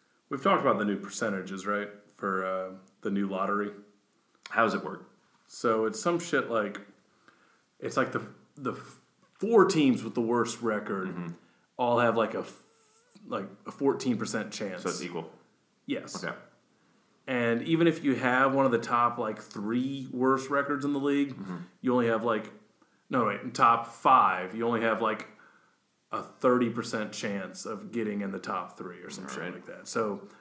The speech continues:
Speaker 1: basically, us losing doesn't help us like it did last year.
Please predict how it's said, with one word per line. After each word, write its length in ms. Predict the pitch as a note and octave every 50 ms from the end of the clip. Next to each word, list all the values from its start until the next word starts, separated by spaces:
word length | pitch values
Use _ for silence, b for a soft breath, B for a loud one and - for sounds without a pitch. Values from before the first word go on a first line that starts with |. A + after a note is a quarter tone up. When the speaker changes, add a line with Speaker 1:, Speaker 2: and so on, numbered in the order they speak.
| B B B B B B B B _ _ _ _ _ _
Speaker 1:
basically, 540 | - E3+ E3 D3 - C#3+ B2 B2+ B2 A#2 A#2
us 260 | B2 B2+ B2 - C3
losing 540 | C3+ C3 B2+ G#2+ A#2 G#2 G#2 G2+ G2+ G#2+ - - - - -
doesn't 300 | - D#3 C#3+ B2 A#2 G#2
help 240 | G2+ B2 A2+ - -
us 140 | G2 -
like 120 | - G#2+ F2+
it 100 | G2+ G2
did 120 | A2 G2+
last 360 | G2 G2+ G2 F#2 F2+ - -
year. 200 | F2+ E2+ E2 -